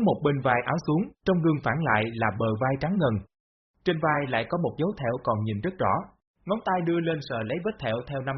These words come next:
tháng đã liền da. Chỉ để lại dấu vết. Nước mắt rơi nhẹ cả khuôn mặt. Hướng Hoa Lạc, "Anh thật lòng chưa từng yêu em sao?" Cô ta nức nở nghẹn ngào. Cốc, cốc, tiếng gõ cửa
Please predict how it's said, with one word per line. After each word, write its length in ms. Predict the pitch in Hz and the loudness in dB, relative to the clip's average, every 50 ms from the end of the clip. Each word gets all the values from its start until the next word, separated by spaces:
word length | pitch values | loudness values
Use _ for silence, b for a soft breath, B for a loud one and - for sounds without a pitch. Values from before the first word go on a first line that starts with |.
| 131 | -6
tháng 180 | 135 151 190 208 | -8 -8 -8 -6
đã 80 | 156 143 156 | -6 -4 -4
liền 220 | 147 131 110 107 | -4 -4 -4 -2
da. 120 | 117 131 131 123 - - _ _ _ _ _ _ _ _ _ _ _ | -2 -2 -2 -2 -4 -12 _ _ _ _ _ _ _ _ _ _ _
Chỉ 120 | - - 131 131 | -8 -6 -4 -4
để 120 | 113 110 131 | -4 -4 -4
lại 200 | 127 107 90 90 95 | -4 -6 -6 -4 -4
dấu 120 | 117 131 180 160 | -4 -4 -4 -2
vết. 220 | 180 214 254 - - _ _ _ _ _ _ _ _ _ _ - | -2 -2 -2 -4 -8 _ _ _ _ _ _ _ _ _ _ -4
Nước 140 | 156 196 190 | -4 -4 -2
mắt 140 | 175 190 190 - - | -4 -6 -6 -6 -4
rơi 180 | 135 131 123 123 | -4 -4 -2 -4
nhẹ 280 | 113 107 101 98 98 95 - | -4 -4 -4 -4 -6 -8 -6
cả 120 | - 90 95 151 196 196 - | -6 -6 -4 -4 -6 -6 -6
khuôn 160 | 175 160 151 | -6 -4 -2
mặt. 140 | 139 117 110 - - _ _ _ _ _ _ _ _ _ _ - | -2 -2 -4 -6 -14 _ _ _ _ _ _ _ _ _ _ -6
Hướng 180 | 147 160 196 202 | -4 -4 -4 -2
Hoa 140 | 170 143 120 | -2 -2 0
Lạc, 260 | 113 104 98 92 - - _ _ _ _ _ | 0 0 -2 -2 -4 -14 _ _ _ _ _
"Anh 120 | - 202 190 190 | 2 2 2 2
thật 100 | 170 - | -2 0
lòng 180 | - 147 147 147 147 139 | 2 2 2 2 0 -2
chưa 160 | - 208 208 208 208 | 0 0 0 0 0
từng 180 | 156 135 139 | -2 -2 0
yêu 160 | 139 165 175 180 | 2 2 2 2
em 100 | 165 151 143 | 0 -2 -2
sao?" 380 | - - 160 156 165 160 - - _ _ _ _ _ _ _ _ _ - | 0 2 4 4 4 2 0 -10 _ _ _ _ _ _ _ _ _ -2
Cô 80 | - 160 156 | -2 0 0
ta 80 | - 147 147 | 0 0 0
nức 140 | 185 220 - | 0 -2 -2
nở 100 | 156 139 170 190 | -2 -2 0 0
nghẹn 200 | 175 127 117 135 | 0 -2 -2 -2
ngào. 220 | 127 123 117 110 107 - _ _ _ _ _ _ _ _ _ _ - | 0 0 0 0 -2 -6 _ _ _ _ _ _ _ _ _ _ 2
Cốc, 120 | - 220 226 - - _ _ _ _ - | 2 2 2 0 -16 _ _ _ _ 2
cốc, 120 | - 254 247 - - - _ _ _ _ _ _ _ _ _ - | 2 2 2 2 -10 -20 _ _ _ _ _ _ _ _ _ -2
tiếng 200 | 185 214 247 220 | 0 0 0 0
gõ 120 | 151 110 139 180 - - | 0 0 0 -2 -2 -2
cửa 140 | 139 139 | -2 0